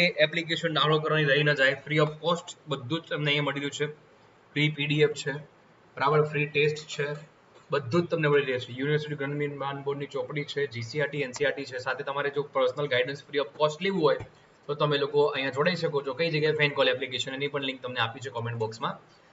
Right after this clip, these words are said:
ભારતમાં ટોટલ પાંચસો બાસઠ દેશી રજવાડા હતા, તો ભાઈ એમાંથી કુલ ગુજરાતની અંદર કેટલા હતા,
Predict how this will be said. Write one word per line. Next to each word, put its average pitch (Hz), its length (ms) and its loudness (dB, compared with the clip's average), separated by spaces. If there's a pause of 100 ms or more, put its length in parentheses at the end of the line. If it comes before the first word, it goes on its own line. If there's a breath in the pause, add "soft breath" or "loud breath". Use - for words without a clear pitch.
(160)
ભારતમાં 185 540 4
ટોટલ 170 480 0
પાંચસો 156 380 0
બાસઠ 160 340 0
દેશી 151 300 0
રજવાડા 143 420 0
હતા, 120 260 2 (920)
તો 180 80 0
ભાઈ 180 200 4
એમાંથી 175 240 2
કુલ 185 240 -2 (220)
ગુજરાતની 151 680 0
અંદર 151 260 4
કેટલા 117 300 -4
હતા, 107 180 -16